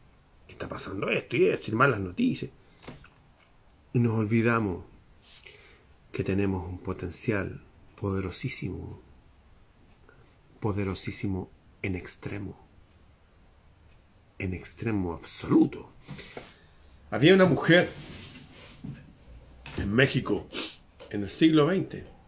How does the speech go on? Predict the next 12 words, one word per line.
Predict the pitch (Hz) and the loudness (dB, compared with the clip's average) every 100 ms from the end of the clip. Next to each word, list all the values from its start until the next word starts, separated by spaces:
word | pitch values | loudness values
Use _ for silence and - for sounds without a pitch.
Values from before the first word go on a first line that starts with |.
| - - - - - - - - - - - - _ _ | -20 -20 -20 -20 -20 -20 -20 -20 -20 -20 -20 -20 _ _
llamada | - 107 107 117 117 101 - - - - - _ _ _ _ _ - - - | -6 -2 2 4 4 2 -6 -20 -20 -20 -20 _ _ _ _ _ -20 -14 -8
Pachita, | - - 131 - - - - - - _ - - | -6 -6 -8 -14 -18 -20 -20 -20 -20 _ -20 -14
Pachita | 104 - 135 131 131 | -10 -2 -2 -2 -4
Pulay. | 107 92 82 - - - - _ _ - - - - _ _ - - _ _ _ _ - _ - _ - | -6 -8 -12 -18 -20 -20 -20 _ _ -20 -20 -20 -20 _ _ -20 -20 _ _ _ _ -20 _ -20 _ 0
Muchos | 143 160 170 | 4 4 4
hombres, | 175 180 175 156 | 6 6 4 2
algunos | 123 147 131 | 4 2 2
conocidos, | 117 107 - 214 233 110 | 0 -2 -2 0 0 0
la | 104 | -2
fueron | - 147 131 | 4 4 4
a | 117 | 2
ver | 196 156 | 2 -2